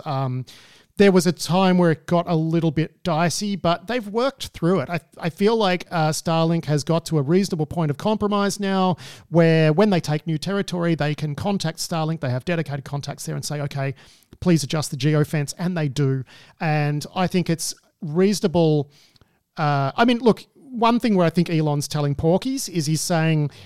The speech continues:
he didn't allow the Ukrainians coverage over Crimea because he was worried it was gonna start a nuclear war. I think that's bullshit. I think the reason he didn't enable it is because he was going to make Starlink a, um, you know, very much a priority target for the Russians. So I think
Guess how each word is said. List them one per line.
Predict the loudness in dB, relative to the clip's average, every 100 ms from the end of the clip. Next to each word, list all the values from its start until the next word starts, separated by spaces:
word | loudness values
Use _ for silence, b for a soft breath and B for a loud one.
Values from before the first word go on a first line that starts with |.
| B
he | 2
didn't | 4 2 2 0
allow | -2 0 2 2 2
the | 0
Ukrainians | -2 -2 -2 0 0 -2 -6 -4
coverage | -2 0 0 0
over | -2 -2
Crimea | -2 -2 0 2 2
because | 2 0 0
he | 0
was | 0
worried | 0 0 0
it |
was | -4
gonna | -4 -4
start | -4 -4
a | -2
nuclear | -2 -2 -2
war. | 0 2 0 -2 B B
I | 0
think | 0
that's | -2 -4
bullshit. | 0 0 0 -4 -2
I | -2
think | 0 -2
the | 0
reason | 0 0 0
he | 0
didn't | -2
enable | -2 0 0 0
it | -2 -2
is | -6
because | -6 -4 -4 0
he |
was | 0 2
going | 0 -2
to | -4
make | -6 -8
Starlink | -8 -4 -2 -2 -4 -6
a, | -6 -4 -2
um, | -4 -6 b b _ _ _ _ -10 0
you | 2
know, | 2
very | 2 6 8 8 4
much | 2 -2 -4
a |
priority | -4 -2 -2 -2 -4
target | -6 -6 -6 -8 -10
for | -8
the | -8
Russians. | -8 -10 -10 -6
So | -2
I | 0
think | 0 -2